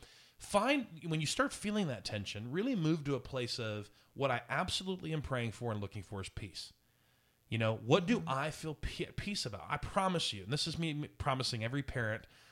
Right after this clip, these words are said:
Speaker 1: uh, single parent, mar-, you know, couple, whatever the case is, I promise you that if you search for peace as you give to your kids, right, as you're
Speaker 2: Mm-hmm.
Speaker 1: generous to your children, as you search for peace, um,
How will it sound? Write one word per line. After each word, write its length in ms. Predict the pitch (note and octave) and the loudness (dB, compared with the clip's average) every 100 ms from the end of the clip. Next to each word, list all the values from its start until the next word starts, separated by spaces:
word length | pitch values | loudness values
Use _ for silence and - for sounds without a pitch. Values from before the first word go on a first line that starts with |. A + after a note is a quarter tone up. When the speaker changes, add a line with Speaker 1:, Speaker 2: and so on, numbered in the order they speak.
| - - - | -20 -20 -8
Speaker 1:
uh, 120 | B2+ G2 | -4 0
single 300 | - E3 D#3+ | 2 2 0
parent, 400 | - C3 B2 C3 | 0 0 -2 -2
mar-, 180 | C3 C3 | -4 0
you 100 | B2+ | -2
know, 100 | G2 | -2
couple, 360 | - D3 C#3 | -4 -4 0
whatever 260 | C3 A#2+ A2 | 2 2 0
the 60 | |
case 260 | - A2+ - | -6 -6 -6
is, 120 | G2+ - - - - | -8 -10 -20 -12 -2
I 140 | G3+ | -2
promise 500 | - - C3 B2+ - | -2 0 0 0 -2
you 80 | G#2 | -4
that 120 | G2 | -6
if 120 | G2 | -8
you 60 | A2 | -2
search 420 | - - F#3 G3 | 0 2 2 0
for 140 | - E3 | -4 -4
peace 600 | - C3+ A#2+ - - - - - - | -4 -2 -2 -2 -6 -8 -14 -16 -2
as 240 | B2 G#2 | 0 0
you 80 | G#2 F#2 | -4 -8
give 500 | G2+ C3 C#3+ D3+ - | 0 4 4 4 -4
to 140 | - C#3 | -8 -8
your 100 | A#2+ | -8
kids, 480 | - G2 D#2 - - - | -10 -10 -10 -16 -16 -8
right, 240 | G#2 G#2+ | -6 -6
as 120 | G#2+ F#2+ | -6 -4
you're 80 | G#2+ | -2
Speaker 2:
Mm-hmm. 80 | D3+ | 2
Speaker 1:
generous 320 | A#2 A#2+ A#2 | 2 2 -2
to 100 | - | -4
your 80 | A#2+ | -6
children, 380 | - G2 F2+ E2 - - - - - | -6 -6 -8 -14 -20 -20 -20 -20 -2
as 180 | A#2+ A2+ | 0 2
you 80 | F3+ | 2
search 300 | - A#3+ - | 2 0 -2
for 120 | C3+ | -4
peace, 500 | - - G#2+ F#2+ - - - _ - | -4 -4 -4 -2 -4 -6 -20 _ -4
um, 160 | A2 | -2